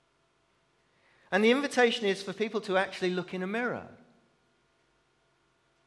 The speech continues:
and see themselves. In the parables, we have an invitation from Jesus to follow him,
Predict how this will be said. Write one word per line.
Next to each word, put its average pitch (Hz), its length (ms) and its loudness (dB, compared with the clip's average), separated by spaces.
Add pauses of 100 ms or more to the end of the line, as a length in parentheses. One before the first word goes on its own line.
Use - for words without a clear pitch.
(1160)
and 123 80 -14
see 170 240 -4
themselves. 160 540 -6 (4000)
In 190 100 2
the 208 80 6
parables, 208 720 8 (280)
we 196 100 6
have 202 160 8
an 202 100 4
invitation 208 720 2
from 190 220 -4
Jesus 185 460 -4
to 156 100 -4
follow 202 420 4
him, 139 360 -6